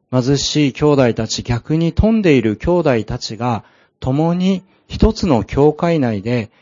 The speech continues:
礼拝を捧げていた。まあ、そのような状況に対して語られているメッセージでもあることがわかります。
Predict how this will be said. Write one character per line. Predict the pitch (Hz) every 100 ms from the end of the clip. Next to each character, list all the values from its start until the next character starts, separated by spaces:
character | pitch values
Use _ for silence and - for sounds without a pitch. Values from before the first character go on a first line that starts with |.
| _ _
礼 | 110 120 143
拝 | - 160 160
を | 170 - -
捧 | - - 120
げ | 127 127
て | 131
い | 123
た。 | - 120 117 _ _ _ _ _ _ - -
ま | 113
あ、 |
そ | - 143
の |
よ | 202 269
う |
な | 190
状 | 117 120
況 | 117 131 127
に | 123
対 | 135 139 120
し | -
て | 139 127 - -
語 | 101 110
ら | 104
れ | 101
て | - 98
い | 101
る | 139 165 - - _
メ | 113
ッ | 107
セ | - 101
ー |
ジ | 90
で | 95
も | 92 92
あ | 117
る | 107
こ | 101
と | 98
が | 107 135 - - _
わ | 107
か | 101
り | 98
ま | 92 98
す。 | - -